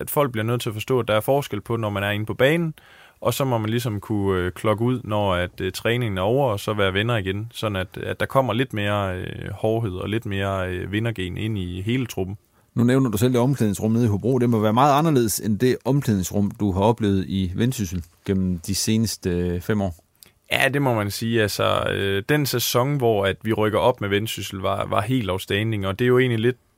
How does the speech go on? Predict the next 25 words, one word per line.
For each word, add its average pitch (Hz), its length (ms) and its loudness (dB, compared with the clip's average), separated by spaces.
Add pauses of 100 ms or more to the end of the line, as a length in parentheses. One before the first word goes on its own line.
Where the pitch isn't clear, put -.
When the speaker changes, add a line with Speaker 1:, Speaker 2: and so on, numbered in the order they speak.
(100)
Speaker 1:
det 107 100 -2
samme, 113 360 2
som, 101 280 -6
som 104 180 -6
jeg 101 100 0
kan 104 100 -6
se 131 140 0
i 120 60 0
Hobro, 120 360 2
hvor 110 280 4
at, 95 260 0
øh, 98 240 0
man 101 160 0
har 113 220 2
stort 123 280 -4
set 104 140 -8
kun 113 200 -4
danskere, 131 400 2
og 113 80 0
så 127 80 -4
har 127 140 0
man 107 140 -2
nogle 98 200 -4
få 131 200 2
udlændinge. 113 540 0